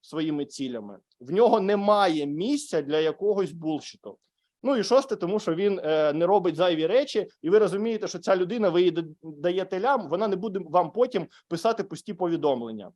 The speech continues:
маленькі і великі. Вона завжди буде вам казати чітко, по суті, по факту. Якщо узагальнити, то ці, е, дві моделі поведінки можна віднести або до реактивних, або до проактивних. Плюсаніть, будь ласка, в чат, як-,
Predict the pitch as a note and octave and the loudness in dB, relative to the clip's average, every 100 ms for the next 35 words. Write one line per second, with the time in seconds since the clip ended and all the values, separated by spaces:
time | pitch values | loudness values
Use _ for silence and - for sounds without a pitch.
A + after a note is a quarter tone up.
0 | _ D3+ G3 F#3+ A3+ G#3+ F3 E3 D3+ A#2+ | _ -2 0 2 2 0 -2 -2 -2 -6
1 | A#2 C#3+ D4+ A#3 - G#3 C4+ A3 G#3+ F3 | -6 0 0 0 -2 2 2 0 -8 -6
2 | G#3 F#3+ F3+ F#3 A#3+ A#3+ F3 G#3+ G3+ E3 | -2 0 0 0 -2 -2 -2 -4 -4 -8
3 | - - _ E3 G#3 F3 E3+ D3+ D3 B2 | -12 -20 _ -6 -6 -8 -8 -4 -4 -6
4 | - - _ _ _ _ _ _ _ _ | -10 -20 _ _ _ _ _ _ _ _
5 | _ _ _ _ _ _ _ - F#3 A3+ | _ _ _ _ _ _ _ 0 2 2
6 | E4+ D#4 C4 B3 D4+ C#4+ A3 F#3 A#3 F3 | 2 2 4 4 4 2 0 -2 -4 -4
7 | B3+ G3 F3+ G3 F3+ F3 E3 F3 A#3 G#3+ | -6 -6 -4 2 4 4 2 0 2 4
8 | A3 G#3 G3 G#3+ G#3+ B3+ C4 F3+ G3 G3 | 6 4 4 2 0 -4 -4 -2 0 0
9 | G3+ F#3 F#3+ G3+ F#3 F#3+ F3 G#3+ G3 G3+ | 0 -2 0 0 0 0 0 0 0 0
10 | G3+ G3 - B3+ G#3 E3 E3+ D#3+ G#3 F#3+ | -2 -4 -6 -2 -2 0 0 4 4 4
11 | F#3+ F3+ D#3+ E3+ C3 A2+ - G3 G#3 A#3+ | 0 -2 -2 -4 -6 -8 -6 -4 -2 0
12 | A#3+ F3+ F3+ F#3+ F#3+ F#3+ B3+ A#3 F#3+ - | 0 0 2 2 0 -2 0 0 -2 -6